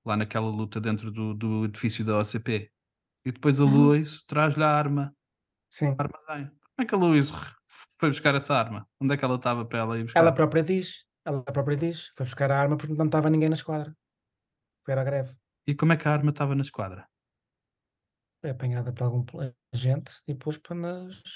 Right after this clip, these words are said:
Speaker 2: no armário
Speaker 1: Ah, ok.
Speaker 2: das
Speaker 1: Ok.
Speaker 2: evidence.
Speaker 1: Ok, ok. Na cena em que os poli-,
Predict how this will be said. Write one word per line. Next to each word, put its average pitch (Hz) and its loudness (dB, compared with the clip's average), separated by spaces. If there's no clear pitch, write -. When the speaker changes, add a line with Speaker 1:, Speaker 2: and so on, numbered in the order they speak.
Speaker 2:
no 156 2
armário 156 6
Speaker 1:
Ah, - 4
ok. 160 0
Speaker 2:
das - -12
Speaker 1:
Ok. 107 -10
Speaker 2:
evidence. 147 -6
Speaker 1:
Ok, 101 -12
ok. 98 -16
Na 123 2
cena 123 2
em 123 4
que 120 -6
os 113 -4
poli-, 117 -6